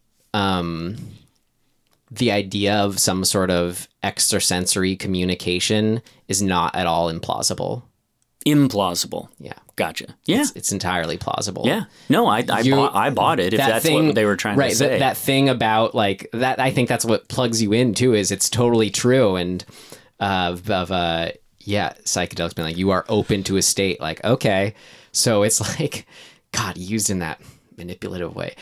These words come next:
Speaker 1: Uh,
Speaker 2: Right.
Speaker 1: God, wait, was this the things of note that I had? Okay, um,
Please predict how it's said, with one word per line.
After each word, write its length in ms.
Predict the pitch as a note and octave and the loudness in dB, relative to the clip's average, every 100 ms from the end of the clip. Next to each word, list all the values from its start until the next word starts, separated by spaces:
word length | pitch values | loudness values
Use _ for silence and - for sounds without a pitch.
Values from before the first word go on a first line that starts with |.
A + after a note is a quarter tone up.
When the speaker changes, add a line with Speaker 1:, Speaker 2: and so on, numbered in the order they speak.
| - - | -20 -12
Speaker 1:
Uh, 60 | F#2+ | -4
Speaker 2:
Right. 200 | A2+ F3 | -2 0
Speaker 1:
God, 200 | F#2+ - | -2 -2
wait, 180 | A2 G2 | -2 -2
was 160 | A2 | -6
this 160 | D3 D3 | -6 -8
the 60 | D#3+ | -10
things 280 | C#3 B2+ | -12 -10
of 80 | B2 | -10
note 220 | G#2+ G#2 | -10 -10
that 100 | - G#2 | -12 -12
I 40 | |
had? 360 | G#2 G2+ G2+ G#2+ _ _ - - - - - | -12 -12 -12 -16 _ _ -20 -20 -20 -20 -4
Okay, 380 | D3 D3 A2 F#2+ | 0 0 0 0
um, 520 | C3 B2+ A2+ G2 G2+ | 0 0 0 -2 -6